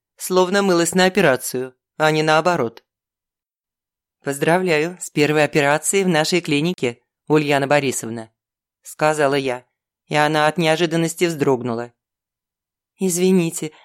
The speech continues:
я задумалась. Спасибо», вялым голосом отозвалась она.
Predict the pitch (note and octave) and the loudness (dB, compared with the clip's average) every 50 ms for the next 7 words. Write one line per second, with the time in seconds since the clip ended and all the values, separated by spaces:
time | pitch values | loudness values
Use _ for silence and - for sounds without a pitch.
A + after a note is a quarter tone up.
0 | _ _ _ - - E3+ E3+ E3 E3 D#3+ D#3 C#3 D#3+ D#3 E3 F#3+ G3+ F#3 D3+ C#3 | _ _ _ -10 -6 0 2 2 2 2 0 0 0 0 2 2 0 0 -2 -4
1 | C3 - - - _ _ _ _ _ _ _ _ - - - - F#3 F#3 - - | -6 -10 -12 -16 _ _ _ _ _ _ _ _ -14 -10 -4 -2 0 0 0 0
2 | - D3 C3+ A#2+ C3 B2+ B2+ _ _ _ _ _ _ _ _ _ _ _ _ _ | -2 -2 -4 -6 -6 -10 -10 _ _ _ _ _ _ _ _ _ _ _ _ _
3 | _ - - C#3+ D3 D3 C#3 C#3+ D3 D3+ C#3+ D3+ D3+ D3 D3 - - D#3 D3+ D3+ | _ -12 -6 0 2 2 2 2 2 0 2 2 2 2 2 0 -2 -2 -2 -2
4 | D3+ - D#3 D3+ D3+ D3+ D3+ D3+ C#3+ C3+ C3 - - D3 D3 D3 B2 A#2 A2 | 0 -2 -2 0 2 2 2 2 2 0 0 0 -2 -2 -2 -2 -4 -8 -10